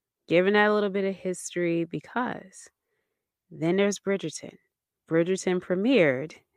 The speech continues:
Christmas Day twenty twenty, and then season two premiered the same weekend, or actually, um, Sanditon season two premiered the weekend before Bridgerton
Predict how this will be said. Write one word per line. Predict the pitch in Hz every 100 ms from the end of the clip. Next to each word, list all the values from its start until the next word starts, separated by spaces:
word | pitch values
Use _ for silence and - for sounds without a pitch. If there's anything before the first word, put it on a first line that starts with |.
| _
Christmas | - 180 180 -
Day | 175 165 160 160 -
twenty | - 147 147
twenty, | 151 214 208 202 196 - - - _ _
and | 165 156
then | 165 160 156 156 156 - _ _ _
season | - 269 320 285 240
two | - 311 220 165 156 170 _ _ _ _
premiered | - 190 185 185 170
the | 165
same | - 220 240 262 240
weekend, | 254 339 - 147 139 147 208 254
or | 175 180
actually, | 196 - 180 165 -
um, | 165 156 151 151 170
Sanditon | - 208 254 240 - 160
season | 165 190 165 165
two | - 175
premiered | - 170 165 156
the | 147
weekend | 147 185 233 233 196
before | 165 - 170 175 160 147 143 _ _ _ _
Bridgerton | 147 170 175 170 151 165 143 139 139